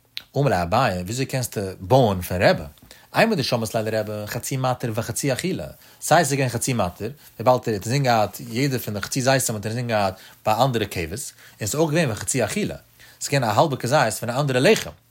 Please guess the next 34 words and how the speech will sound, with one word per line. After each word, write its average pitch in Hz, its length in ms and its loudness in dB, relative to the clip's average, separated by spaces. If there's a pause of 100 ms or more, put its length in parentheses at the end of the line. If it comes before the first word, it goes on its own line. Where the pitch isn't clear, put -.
(580)
קומט 101 180 -6
אויס, 156 280 2
עס 117 100 -4
זיי 147 160 6
חצי 131 240 -4
מטר, 113 400 -2
עס 104 100 -2
זיי 139 120 6
חצי 135 300 0
ניטער. 247 280 0 (520)
מאר 95 140 0
שיינט 113 240 -2
קיין 98 120 -8
קילו 127 300 -2
מטר, 110 300 -4
ווי 92 120 -10
חצי - 220 -8
אכילה 92 220 -6
מיט 87 100 -6
שמות 87 260 -8
לילה. 175 160 -2
און 104 260 -12
צום 110 120 -10
פריער 151 200 -6
געזען, 123 200 -4
עס 95 120 -8
זיי 151 140 0
שחיטה, 135 380 -8
עס 92 160 -6
זיי 113 140 -2
זריקה, 107 320 -4
יעדער 139 240 -2
פון 104 140 -6
זיך 101 280 -6